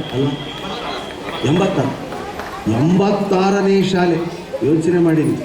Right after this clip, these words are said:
ಒಂದೊಂದು ಶಾಲೆಗೂ ಐವತ್ತು ಲಕ್ಷ ಅಂದ್ರೆ ಎಷ್ಟಾಯ್ತು? ನಮ್ಮ ದೇಶದಲ್ಲಿ ನಮ್ಮ ರಾಜಕಾರಣಿಗಳು ಕೊಳ್ಳೆ ಹೊಡಿತಿರ್ತಕ್ಕಂಥ ಆಸ್ತಿಯನ್ನು ನೋಡಿದ್ರೆ ಮನೆಗಳಿರಬಾರ್ದು, ಬರೀ ಇಂಥ ಶಾಲೆಗಳೇ ಇರ್ಬೇಕು ಎಲ್ಲ ಕಡೆ. ಆದರೂ ಯಾರಿಗೂ ದೊಡ್ಡ ಮನಸ್ಸಾಗಲ್ಲ. ಈಗ ತಾನೇ ನಮ್ಮ ಸ್ನೇಹಿತರ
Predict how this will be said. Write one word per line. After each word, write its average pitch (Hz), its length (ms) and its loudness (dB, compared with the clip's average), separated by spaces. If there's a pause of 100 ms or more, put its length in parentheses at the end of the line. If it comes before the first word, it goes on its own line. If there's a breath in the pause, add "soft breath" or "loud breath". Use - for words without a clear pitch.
(500)
ಒಂದೊಂದು 151 280 2
ಶಾಲೆಗೂ 170 420 2
ಐವತ್ತು 165 360 4
ಲಕ್ಷ 165 200 0
ಅಂದ್ರೆ 156 220 2
ಎಷ್ಟಾಯ್ತು? - 840 -2 (640)
ನಮ್ಮ 143 240 4
ದೇಶದಲ್ಲಿ 175 500 4
ನಮ್ಮ 160 200 4
ರಾಜಕಾರಣಿಗಳು 165 720 2
ಕೊಳ್ಳೆ 160 200 4
ಹೊಡಿತಿರ್ತಕ್ಕಂಥ 160 680 2
ಆಸ್ತಿಯನ್ನು 151 480 2
ನೋಡಿದ್ರೆ 151 640 2 (1080)
ಮನೆಗಳಿರಬಾರ್ದು, 190 800 4
ಬರೀ 180 120 4
ಇಂಥ 180 180 2
ಶಾಲೆಗಳೇ 185 560 4
ಇರ್ಬೇಕು 180 280 4
ಎಲ್ಲ 156 260 2
ಕಡೆ. 139 260 -2 (1160)
ಆದರೂ 202 440 4
ಯಾರಿಗೂ 196 400 4
ದೊಡ್ಡ 175 140 2
ಮನಸ್ಸಾಗಲ್ಲ. 151 480 2
ಈಗ 190 200 2
ತಾನೇ 180 220 2
ನಮ್ಮ 160 240 2
ಸ್ನೇಹಿತರ 160 540 4